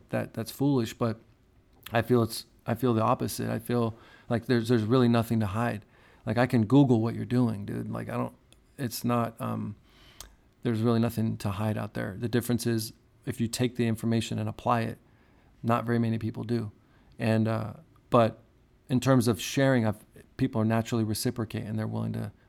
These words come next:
share what they're doing. And so it's like having that kind of a mindset. So those are types of people that I look for. Also really hardworking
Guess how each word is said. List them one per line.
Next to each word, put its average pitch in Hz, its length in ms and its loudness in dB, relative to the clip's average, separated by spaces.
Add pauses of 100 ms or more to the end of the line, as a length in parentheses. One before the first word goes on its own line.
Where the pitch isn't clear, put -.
(120)
share 110 300 0
what 110 200 -6
they're 127 160 -4
doing. 107 320 -10
And 117 120 -8
so 117 260 -4 (360)
it's - 120 -8
like 113 220 -6
having 113 320 2
that 113 160 -2
kind 113 180 0
of 104 80 0
a 107 80 0
mindset. 110 520 -2
So - 120 -6
those 110 180 -2
are 107 40 -10
types 110 240 -4
of - 80 -10
people 113 240 -10
that 113 120 -2
I 110 60 -2
look 110 200 -4
for. 139 260 -2 (100)
Also 123 500 2 (160)
really 120 360 2
hardworking 117 640 -2